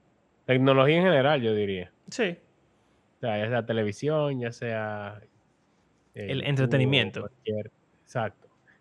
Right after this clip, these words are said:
Speaker 1: De estar en una pantalla, no trabajando, porque vamos a decir que eso nos cuenta. <laughs>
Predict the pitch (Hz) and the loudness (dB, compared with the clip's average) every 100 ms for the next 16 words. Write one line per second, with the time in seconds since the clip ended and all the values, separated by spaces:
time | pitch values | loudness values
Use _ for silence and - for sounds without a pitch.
0 | _ 117 110 - 131 151 135 131 135 135 | _ -6 -6 0 0 2 0 0 0 -2
1 | 117 117 104 104 104 - _ _ - 117 | -2 -2 -4 -4 -8 -14 _ _ -4 2
2 | 127 127 127 120 135 123 110 - _ - | 2 4 4 4 0 -4 -6 -12 _ -16
3 | 107 101 113 107 110 101 104 104 - 120 | -12 -6 -4 -4 -6 -6 -8 -10 -8 -8
4 | 98 - _ _ _ _ _ _ _ _ | -8 -18 _ _ _ _ _ _ _ _
5 | _ _ _ - - 147 - 117 - _ | _ _ _ -18 0 0 2 -4 -10 _
6 | - - - 185 139 | -20 -18 -2 -2 -2